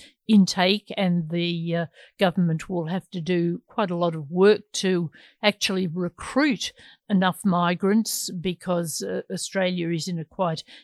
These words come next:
competitive situation now with other countries, so people don't automatically want to come here. And, uh, the higher migrant intake has its own problems. It's,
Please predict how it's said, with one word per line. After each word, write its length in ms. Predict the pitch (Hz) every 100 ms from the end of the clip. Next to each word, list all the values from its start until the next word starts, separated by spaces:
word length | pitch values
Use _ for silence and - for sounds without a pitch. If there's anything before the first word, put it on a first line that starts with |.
| _
competitive 680 | 185 165 - 226 277 220 175
situation 800 | 160 196 - 185 175 170 - 170
now 380 | 185 185 180 180 - -
with 240 | 202 196 180
other 240 | 175 175
countries, 800 | - - 214 - 185 165 196 190
so 400 | - 175 175 165 - -
people 340 | - 190 185 165
don't 240 | 185 165 -
automatically 960 | 214 185 185 170 214 - - 170 170 165 - _
want 340 | 180 170 175 -
to 380 | - 185 170 -
come 280 | - 180 170
here. 440 | 160 175 180 214 - - -
And, 680 | 196 202 196 190 185 175 -
uh, 120 | - 185 202 _ _
the 360 | - 190 185 170 _ _ _
higher 340 | - 226 196 175
migrant 760 | 170 185 190 180 170 160 - -
intake 580 | 214 185 - 175 165 175
has 300 | - 202 175
its 360 | 180 180 - - 196
own 440 | 190 208 185 185 -
problems. 680 | - 196 175 170 196 226 180
It's, 320 | 170 - -